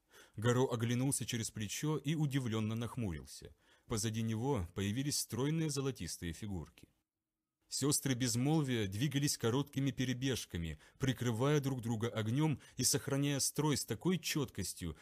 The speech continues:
какую до сих пор он мог наблюдать только у космодесантников.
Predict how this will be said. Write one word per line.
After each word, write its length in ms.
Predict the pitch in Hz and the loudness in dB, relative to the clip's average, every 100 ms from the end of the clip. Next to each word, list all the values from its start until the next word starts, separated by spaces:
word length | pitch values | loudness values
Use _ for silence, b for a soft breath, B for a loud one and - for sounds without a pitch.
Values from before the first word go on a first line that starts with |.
| b | b
какую 320 | - - 151 | -8 2 2
до 140 | 120 127 | 4 0
сих 280 | - 131 - | 0 -2 -2
пор 320 | 170 160 113 | 0 2 2
он 160 | 113 | 0
мог 160 | 120 123 | 0 0
наблюдать 640 | 123 113 120 127 160 - | -2 -2 -2 0 0 0
только 320 | 127 147 147 | 0 0 0
у 80 | 147 | -2
космодесантников. 1000 | 123 113 110 110 - 98 76 71 71 - | 0 -2 -2 -2 -4 -4 -6 -8 -12 -14